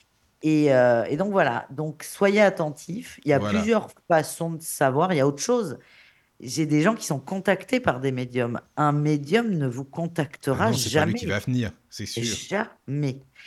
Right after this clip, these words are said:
Speaker 1: Et, et c'est des gens qui vont jouer sur la peur, et c'est très facile de jouer sur la peur.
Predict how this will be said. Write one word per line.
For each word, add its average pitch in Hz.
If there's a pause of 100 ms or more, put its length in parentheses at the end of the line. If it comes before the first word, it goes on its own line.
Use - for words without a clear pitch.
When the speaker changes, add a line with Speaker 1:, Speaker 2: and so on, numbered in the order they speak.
(300)
Speaker 1:
Et, 147
et 151
c'est 147
des 160
gens 185
qui 175
vont 139
jouer 147
sur 151
la 135
peur, 135
et 120
c'est -
très -
facile 151
de 123
jouer 120
sur 110
la 87
peur. 196